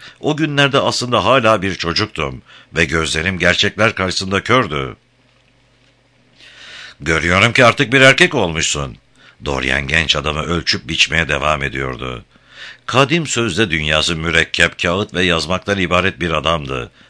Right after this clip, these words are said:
Ama görünüşü hiç de öyle demiyordu. Tünemiş bir şahinin yırtıcılığına sahipti. Dorian meraklanmıştı, devam etti. "Ama Kadim el Cürf bu sadakat yeminini geçersiz kılar mı?" "Majesteleri,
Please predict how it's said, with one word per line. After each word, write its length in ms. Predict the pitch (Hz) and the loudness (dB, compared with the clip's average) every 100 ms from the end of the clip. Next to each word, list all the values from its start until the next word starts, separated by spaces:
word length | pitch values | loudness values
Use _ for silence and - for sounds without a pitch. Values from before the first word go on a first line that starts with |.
| _ | _
Ama 180 | 73 73 | -8 -6
görünüşü 520 | 64 71 73 73 80 | -6 -6 -4 -2 0
hiç 240 | 101 - 101 | 2 2 0
de 40 | |
öyle 240 | 87 87 | 0 2
demiyordu. 680 | 82 78 69 67 60 64 52 - - - - - | 2 0 -2 -6 -8 -10 -12 -20 -20 -20 -18 -6
Tünemiş 500 | 135 143 139 175 - | -2 0 0 0 0
bir 160 | 123 104 | 0 0
şahinin 460 | 104 92 76 98 | 2 2 2 0
yırtıcılığına 800 | 90 90 85 87 73 80 76 95 | -2 -2 -4 -2 -2 -2 -2 0
sahipti. 680 | 92 76 69 65 - 62 55 _ _ - _ _ - | 0 0 -2 -6 -8 -10 -10 _ _ -20 _ _ -6
Dorian 380 | 69 64 73 78 | -4 -2 -2 2
meraklanmıştı, 800 | 92 95 104 107 117 131 73 69 | 2 2 0 -2 0 -4 -2 -2
devam 300 | 92 113 78 | 0 0 -2
etti. 400 | 69 65 62 - _ _ _ - - - | -6 -8 -10 -12 _ _ _ -20 -20 -4
"Ama 260 | 87 104 107 | 2 2 4
Kadim 380 | 90 90 120 95 | 4 4 4 4
el 220 | 90 73 | 4 4
Cürf 260 | 110 107 | 0 0
bu 100 | 87 | -4
sadakat 540 | 98 98 104 107 135 113 | 0 2 4 4 2 2
yeminini 420 | 123 123 131 135 | 0 2 0 2
geçersiz 520 | 127 127 131 - 135 | 4 4 4 2 -2
kılar 300 | - 127 196 | 2 4 4
mı?" 280 | 151 104 107 _ _ _ _ _ _ - - - - | 2 0 -2 _ _ _ _ _ _ -20 -20 -20 -8
"Majesteleri, 800 | 67 67 82 - 80 67 64 | -4 -2 -2 -2 -4 -4 -6